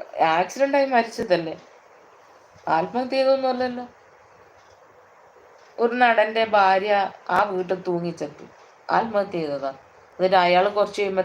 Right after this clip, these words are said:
തന്നെ പിന്നെ ഇവരെ, ഈ സുധീൻ്റെ ഒക്കെ ഗ്യാങ്ങിൽ പെട്ട ഒരാള്, പിന്നെ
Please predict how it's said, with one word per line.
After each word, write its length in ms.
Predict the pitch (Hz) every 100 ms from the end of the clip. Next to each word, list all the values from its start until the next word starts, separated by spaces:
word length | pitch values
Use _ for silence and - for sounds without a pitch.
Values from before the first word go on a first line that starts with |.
| 185
തന്നെ 260 | 180 180 180 - - - - - - -
പിന്നെ 320 | 180 175 170 170 -
ഇവരെ, 320 | 214 214 220 226 220
ഈ 20 |
സുധീൻ്റെ 440 | 226 202 214 214 220
ഒക്കെ 160 | 226 226
ഗ്യാങ്ങിൽ 320 | 220 214 220 214
പെട്ട 180 | 214 214
ഒരാള്, 300 | 202 175 143 - - - - - - - - - - - - - -
പിന്നെ 300 | 196 190